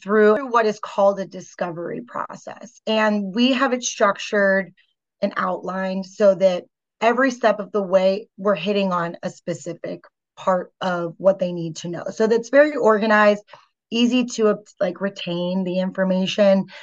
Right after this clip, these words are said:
We're not just throwing a bunch of random things their way at any given point. So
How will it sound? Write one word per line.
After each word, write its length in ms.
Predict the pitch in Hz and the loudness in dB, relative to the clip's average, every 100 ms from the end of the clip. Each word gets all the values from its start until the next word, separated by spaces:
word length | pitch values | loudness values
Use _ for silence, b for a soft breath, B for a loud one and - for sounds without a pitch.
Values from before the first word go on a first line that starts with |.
| B | B
We're 140 | 202 | 4
not 100 | 208 | 4
just 200 | 208 - | 2 -4
throwing 320 | 214 202 196 190 | 2 4 4 2
a 40 | |
bunch 220 | 190 170 | -2 -4
of 100 | 185 - | -8 -6
random 340 | 180 180 180 | -4 0 -2
things 360 | 175 190 180 165 | 0 -2 -2 -2
their 180 | 180 175 | 0 2
way 220 | 175 175 | 4 2
at 100 | 175 | 2
any 220 | 170 180 | -2 -4
given 300 | 175 170 170 - | -4 -4 -6 -6
point. 320 | 170 175 196 | -6 -4 -4
So 240 | - 196 | 2 2